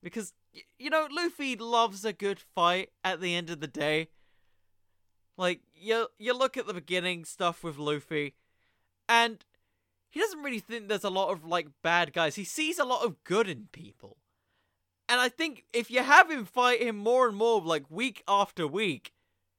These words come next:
Luffy's gonna see the good in Kevin Owens. And vice versa to a degree. Like, Kevin Owens would just think that he's just kind of a incredibly naive kid.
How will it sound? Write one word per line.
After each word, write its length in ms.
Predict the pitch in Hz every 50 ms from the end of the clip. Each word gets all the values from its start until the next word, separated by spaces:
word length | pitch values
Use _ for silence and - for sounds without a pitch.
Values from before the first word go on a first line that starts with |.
| _ _ _
Luffy's 340 | 233 302 339 392 403 403 -
gonna 160 | - - 403
see 280 | - - 320 339 359
the 120 | 285 302 302
good 440 | - - 320 330 311 247 208 - - _ _ _
in 160 | 285 269 208
Kevin 420 | - - 311 269 262 262 233 214
Owens. 560 | 262 294 254 156 113 165 180 185 165 - _ _ _ _ _ _ _ _ _ _ _
And 240 | 240 262 277 247 214
vice 320 | 233 277 294 294 - -
versa 480 | - - 277 311 320 311 330 - 214 175
to 240 | - - 185 165 156
a 60 | 143
degree. 560 | 156 147 - 160 151 139 127 110 180 175 - _ -
Like, 340 | - 151 151 147 147 - -
Kevin 220 | - 220 208 214
Owens 160 | 214 208 185
would 80 | 185 170
just 240 | 185 180 - - -
think 220 | 202 185 170 165
that 120 | 180 175
he's 220 | 165 175 180 165 -
just 180 | - 170 -
kind 160 | - 190 180 170
of 140 | 160 147
a 140 | 156 151 135 - _ _ _ _ _ _ _ _ _ _ _ _ _ _ _ _ _ _ _ _ _ _ _ _ _ -
incredibly 640 | 214 175 - - - 226 254 247 226 247 254 240
naive 640 | 226 220 233 233 247 247 233 240 247 247 240 - _
kid. 460 | - - 220 262 277 254 185 135 -